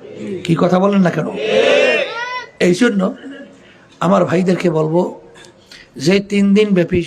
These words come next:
মাহফিলে এই মজলিসটা এত দামি মজলিস, এত উত্তম মজলিস, এই মজলিসটাকে আল্লাহ রসুল সাল্লাল্লাহু আলাইহি ওয়াসাল্লাম বলছেন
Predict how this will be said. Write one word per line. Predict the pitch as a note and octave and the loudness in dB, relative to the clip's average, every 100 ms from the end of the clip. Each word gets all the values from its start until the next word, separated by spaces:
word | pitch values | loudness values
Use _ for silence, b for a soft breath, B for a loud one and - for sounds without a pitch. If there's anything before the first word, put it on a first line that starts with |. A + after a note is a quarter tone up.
| - | -6
মাহফিলে | D3+ C3+ C#3 D3+ E3+ D3 D#3 - - - - - b b b _ | -8 -4 -2 2 2 2 0 -10 -20 -20 -20 -20 b b b _
এই | F3 G3+ | 0 2
মজলিসটা | F#3+ D#3+ C#3 G3+ G3+ G3+ | 2 0 0 0 0 0
এত | F3+ - F#3+ G3+ - - | 0 0 0 0 -4 -14
দামি | C3 B2 C#3+ E3 | -10 -4 2 2
মজলিস, | G3+ D3+ C3 D3+ D3+ - - - - - | 2 0 -2 -2 -2 -4 -12 -16 -10 -4
এত | D#3 | 0
উত্তম | F#3 - - G#3 A3+ | 0 -2 -2 0 0
মজলিস, | F3+ - C4 - - - - - B B B B B _ | -2 -6 -12 -14 -16 -20 -20 -20 B B B B B _
এই | F3+ G3 | 0 2
মজলিসটাকে | F3 E3 F#3 G3+ G3+ F#3+ | 2 0 0 0 0 0
আল্লাহ | F#3 F#3 | 2 2
রসুল | E3+ E3 G3+ | 0 -2 -4
সাল্লাল্লাহু | - F3+ E3+ E3+ F3 E3 | 0 0 2 2 2 2
আলাইহি | E3 F3 D#3+ | 2 2 0
ওয়াসাল্লাম | D#3+ E3+ D#3 D3 | -2 -2 -2 -2
বলছেন | C#3+ C#3 - | -4 -4 -4